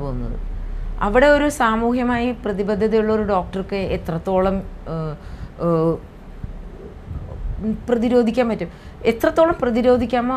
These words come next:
അതേ ചെയ്യുന്നുള്ളൂ. പ്രത്യേകിച്ച് ഞങ്ങളിപ്പോൾ ഒരു കൂട്ടായ ഒരു ഡോക്ടേഴ്സിന് ഇതിനകത്ത് ഇവിടെ ഒരു ജാതി മതവും ഇല്ല. ഞങ്ങളൊരു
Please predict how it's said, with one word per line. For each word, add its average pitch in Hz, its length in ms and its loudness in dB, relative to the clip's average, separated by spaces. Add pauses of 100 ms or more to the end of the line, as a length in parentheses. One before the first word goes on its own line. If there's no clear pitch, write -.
അതേ 220 220 4
ചെയ്യുന്നുള്ളൂ. 147 340 -2 (380)
പ്രത്യേകിച്ച് 254 600 -2 (460)
ഞങ്ങളിപ്പോൾ 226 520 2
ഒരു 254 100 0 (100)
കൂട്ടായ 269 440 8 (180)
ഒരു 254 100 2 (140)
ഡോക്ടേഴ്സിന് 220 520 0
ഇതിനകത്ത് 208 360 -2
ഇവിടെ 202 140 0
ഒരു 196 120 -2
ജാതി 160 300 0
മതവും 139 240 -4
ഇല്ല. - 100 -12 (540)
ഞങ്ങളൊരു 208 300 4